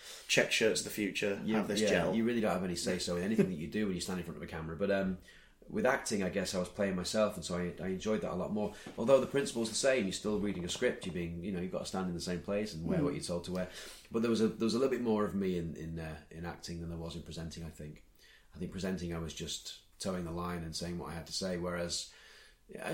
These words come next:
Speaker 2: al-, albeit doing it as myself, but I think when I was acting, it was, um, I just, I had a lot more fun. Even though there was no freedom, it felt like I had plenty of it. So, and you could be, you, you know, you could add things to it as well. Your ideas were taken on board, you could add to the script, you could ad lib, and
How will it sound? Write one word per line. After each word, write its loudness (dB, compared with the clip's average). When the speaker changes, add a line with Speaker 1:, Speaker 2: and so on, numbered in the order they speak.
Speaker 2:
al-, 2
albeit 4
doing 4
it -2
as -6
myself, 0
but 0
I 0
think -2
when -2
I 0
was 0
acting, -2
it -6
was, -4
um, -4
I -10
just, -8
I -6
had -2
a 0
lot -2
more -6
fun. -10
Even 0
though 2
there -2
was -4
no 2
freedom, -4
it -10
felt -6
like -6
I -4
had -4
plenty -6
of -6
it. -8
So, -4
and -2
you -2
could -4
be, -4
you, -2
you -4
know, 2
you 0
could 0
add 2
things -4
to -6
it -6
as -12
well. -4
Your 0
ideas 0
were -8
taken -4
on -2
board, 0
you -4
could -2
add 0
to -8
the -6
script, -4
you -8
could -6
ad -6
lib, -2
and -8